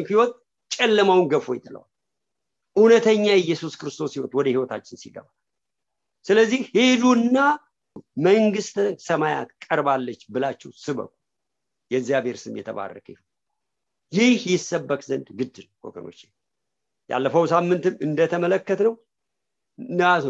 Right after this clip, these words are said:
«መንግስተ ሰማያት ቀርባለችና ንስሐ ግቡ»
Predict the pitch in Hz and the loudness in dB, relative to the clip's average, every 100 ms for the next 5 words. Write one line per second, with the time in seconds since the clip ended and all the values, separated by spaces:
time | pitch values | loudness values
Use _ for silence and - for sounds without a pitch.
0 | - _ _ 135 170 208 202 208 - 226 | -8 _ _ 0 2 2 0 -6 -6 -4
1 | 220 - 240 220 175 - - - 156 160 | -4 -4 -2 -2 -2 -8 -8 -4 0 0
2 | 165 165 170 185 214 - 175 - 180 170 | -2 -4 -4 -4 -4 0 0 0 -2 0
3 | 131 - 170 | -2 0 0